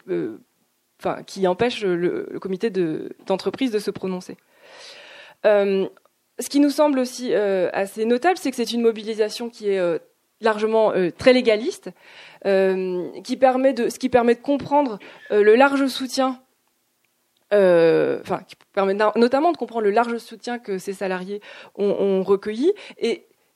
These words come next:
dont on peut imaginer aussi que ça a conforté, euh, cette, cette posture.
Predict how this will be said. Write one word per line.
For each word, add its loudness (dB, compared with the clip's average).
dont 0
on -12
peut -8
imaginer -2
aussi -8
que -14
ça -4
a -6
conforté, -8
euh, 2
cette, -4
cette -6
posture. -10